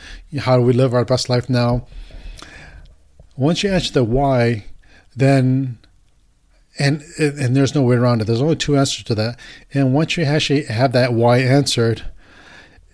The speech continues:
it's hard. You have to actually follow one or the other, and there's no other, there's no other way around it. It's just the way it, it is, just the way it is, and this is how the world and how, <laughs> how we're, we're, we're, we're meant to live through life.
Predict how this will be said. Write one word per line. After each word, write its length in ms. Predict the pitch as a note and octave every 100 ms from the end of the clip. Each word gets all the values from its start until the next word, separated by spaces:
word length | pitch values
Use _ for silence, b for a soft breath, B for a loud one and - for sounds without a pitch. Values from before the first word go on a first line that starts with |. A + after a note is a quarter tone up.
| -
it's 220 | - B2
hard. 340 | - E3+ A#2+
You 100 | B2+
have 160 | B2 C#3+
to 100 | D#3
actually 500 | C3+ - A#2+ A#2+ G2+ - _ _ _
follow 460 | - - B2+ C3 C3
one 460 | A2+ A2+ B2 C3
or 240 | D3 C3 B2+
the 160 | A#2+
other, 240 | B2 B2 C3
and 260 | C#3 A#2
there's 160 | B2 A2
no 220 | B2 A#2+
other, 140 | A#2 C3
there's 280 | D#3 A#2+
no 140 | B2+ A2+
other 180 | A2 A2
way 140 | A2+
around 320 | G#2+ A2+ A2+
it. 120 | G#2 G2+ B B B
It's 200 | B2 A#2+
just 220 | C3 A#2+
the 80 | B2+
way 320 | A2+ A#2 A#2+ -
it, 240 | A#2+ B2
it 120 | B2+
is, 120 | A#2 A#2
just 180 | B2+
the 60 | -
way 180 | A#2+ A#2
it 60 |
is, 200 | A2+ G#2+
and 140 | A#2+ A#2+
this 100 | A2
is 60 | G2
how 200 | A2 A2
the 100 | A2+
world 420 | G#2 B2 A#2 A#2
and 180 | B2+ G#2
how, 420 | G#2 A2+ A2 G#2+ -
<laughs> 160 | - _
how 180 | - - C3+
we're, 220 | B2+ A2+ B B B
we're, 240 | G#2+ B2
we're, 380 | B2 A#2+ A#2+ A2+ - B B B2+
we're 100 | B2+
meant 180 | B2+ B2
to 60 |
live 200 | A2+ A#2+
through 140 | - A2
life. 300 | A2+ G#2